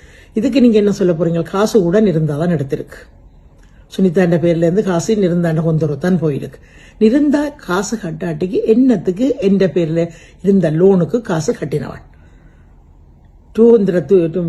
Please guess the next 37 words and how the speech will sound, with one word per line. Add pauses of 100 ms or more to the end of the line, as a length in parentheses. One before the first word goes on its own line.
டூ
ஹண்ட்ரட் (320)
சிக்ஸ்டி
தௌசண்ட்
கட்டியிருக்கிறாள். (100)
என்னத்துக்காக
கட்டினவள்? (400)
இதை
வந்து
நீங்கள்
ஆரெண்டாலும்
ஒரு
மனச்சாட்சி
உள்ள
நீங்கள்
கேளுங்க. (540)
கூப்பிட்டு
வச்சு
அவளை
கேளுங்க,
"இப்படி
ஏன்
பிள்ளை
நீ
அந்த
அவன்கிட்ட
பேர்ல
காசு
கட்டினேன்? (640)
காசு
நீ
அவன்கிட்ட
எடுக்கல,
நீங்க
அவ
கொடுக்கும்போது
இல்ல,